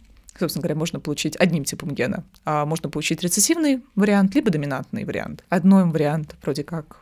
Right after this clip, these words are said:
мозг более пластичным, другой вариант вроде как мозг менее пластичный. Казалось бы, напрашивается воп-, м, вывод, что кто-то должен быть глупее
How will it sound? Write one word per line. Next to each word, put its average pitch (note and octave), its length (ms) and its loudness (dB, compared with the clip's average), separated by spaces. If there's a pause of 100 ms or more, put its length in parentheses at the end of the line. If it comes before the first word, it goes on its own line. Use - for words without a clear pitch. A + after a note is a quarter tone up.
(120)
мозг C#3+ 280 -4
более C#4+ 200 4
пластичным, G3+ 680 0
другой G3 340 0
вариант F3 320 2
вроде E3+ 240 0
как - 200 -10
мозг D3 260 -6
менее D#3 260 0
пластичный. - 580 -6
Казалось G#3 400 4
бы, E3 120 0
напрашивается G#3 760 2
воп-, F#3 220 0 (200)
м, - 200 -10 (240)
вывод, G#3 460 0 (120)
что - 240 -8
кто-то B3 320 4
должен F3 300 0
быть - 100 -6
глупее E3+ 640 2